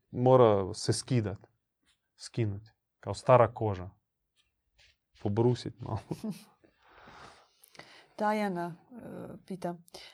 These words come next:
Speaker 2: Ako čovjek gledajući Raspelo osjeća kajanje, da li samo rezonira na nepravdu koja je učinjena pomazaniku? Ili je moguće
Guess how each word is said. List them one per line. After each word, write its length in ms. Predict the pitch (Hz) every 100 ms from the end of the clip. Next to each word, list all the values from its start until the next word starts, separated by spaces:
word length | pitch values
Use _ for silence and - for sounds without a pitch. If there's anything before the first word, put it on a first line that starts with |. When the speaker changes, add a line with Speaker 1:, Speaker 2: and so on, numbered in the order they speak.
| _
Speaker 2:
Ako 200 | 185 190
čovjek 580 | 190 214 233 277 269 -
gledajući 640 | 196 208 240 226 202 - 190
Raspelo 680 | 185 - - 196 214 220 208
osjeća 500 | 214 226 220 214 190
kajanje, 600 | 196 180 156 143 147 - _ _ _ _ _ - - - - - _
da 140 | 170
li 120 | 196 226
samo 320 | 254 247 254
rezonira 640 | 220 185 202 247 277 208
na 140 | 185
nepravdu 640 | 175 175 170 185 165 156 165
koja 160 | 175 170
je 60 |
učinjena 800 | 165 165 190 165 160 151 151 147 - _ _ _ _ _ _
pomazaniku? 840 | - 175 170 165 165 160 - 151 156 _ _ _ _ _ _
Ili 260 | 175 196 254
je 180 | 277 240
moguće 720 | 196 208 233 233 240 202